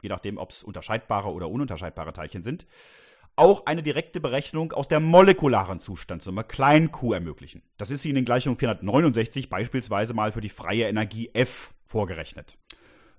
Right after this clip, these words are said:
Übrigens, mit den Identitäten Beta ist gleich eins durch K B T und der Logarithmus-Differentiationsregel D ln x ist gleich eins durch x mal D x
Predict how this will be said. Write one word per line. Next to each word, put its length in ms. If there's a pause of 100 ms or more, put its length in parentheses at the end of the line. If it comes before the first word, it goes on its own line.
(240)
Übrigens, 500
mit 200
den 120
Identitäten 920
Beta 300
ist 120
gleich 300
eins 160
durch 100
K 100
B 120
T 340 (600)
und 140
der 60
Logarithmus-Differentiationsregel 1900
D 280
ln 200
x 280
ist 200
gleich 260 (200)
eins 200
durch 160
x 160
mal 100
D 80
x 280